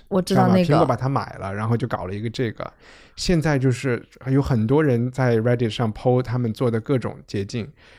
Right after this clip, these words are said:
Speaker 2: 呃，有什么用处呢？就，就是你每次在遇到一个什么场景，按分享键，然后按捷径，那适用于这个场景的一些功能就会出来，比如说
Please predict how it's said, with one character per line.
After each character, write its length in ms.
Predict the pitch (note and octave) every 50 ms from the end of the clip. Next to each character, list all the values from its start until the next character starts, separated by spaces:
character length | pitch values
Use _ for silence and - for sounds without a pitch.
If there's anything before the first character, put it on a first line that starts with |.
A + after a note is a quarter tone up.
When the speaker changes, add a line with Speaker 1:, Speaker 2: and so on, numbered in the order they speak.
| - - _ - - - _ _ _ _ _ _ -
Speaker 2:
呃， 140 | - C3+ A#2+
有 160 | A#2 B2 B2
什 120 | - -
么 80 | B2 B2+
用 200 | D#3 G3+ A3 F#3
处 160 | - - D3
呢？ 140 | B2+ A#2+ A2+
就， 260 | A2 C#3 B2+ - - - _ _ _ _ _ _ -
就 140 | - D#3+
是 140 | C3+ C3 D3+
你 120 | C3+ C3+ D3
每 180 | D#3+ C3+ G#2+
次 180 | G2 - - D3
在 300 | D3+ D3+ C#3 A#2+ G#2+ - - _ _ _ _
遇 160 | - D#3+ D#3+
到 140 | D3 C3 C#3
一 80 | B2 A#2+
个 100 | B2 C3
什 120 | - B2
么 80 | G#2+ A2
场 280 | - - G#2 G#2 C3+
景， 220 | C#3+ C3+ A2 - - -
按 200 | - D3 C#3+ B2
分 220 | - - E3 F#3
享 200 | F3 - - - G#2+
键， 280 | - A#2+ A2+ G2 D#2 -
然 120 | G2 G#2+ G#2+
后 120 | G2+ B2 A#2+
按 180 | - C3 A#2+
捷 220 | A2 - G#2 F#2 G2+
径， 260 | G#2+ - C3 A#2 - - _ _ _ _
那 100 | - D3+ C3
适 280 | B2 - - - F#3
用 180 | E3+ D3+ C3+ A#2+
于 80 | A2 A2
这 120 | B2+ B2+
个 80 | A#2+ A#2
场 280 | - - A2 G#2+ A#2
景 140 | A#2 A#2+ G#2
的 100 | G#2+ G#2
一 100 | G#2 G#2
些 140 | G#2 - A2+
功 220 | - B2 B2+ C3+
能 160 | B2+ G2+ - -
就 120 | - A#2
会 100 | A2 G#2
出 200 | G2+ - - A2+
来， 140 | G#2+ G#2 G#2 -
比 120 | - A2+
如 220 | G2+ G2 G2 A2 A#2
说 320 | - - B2+ B2 - -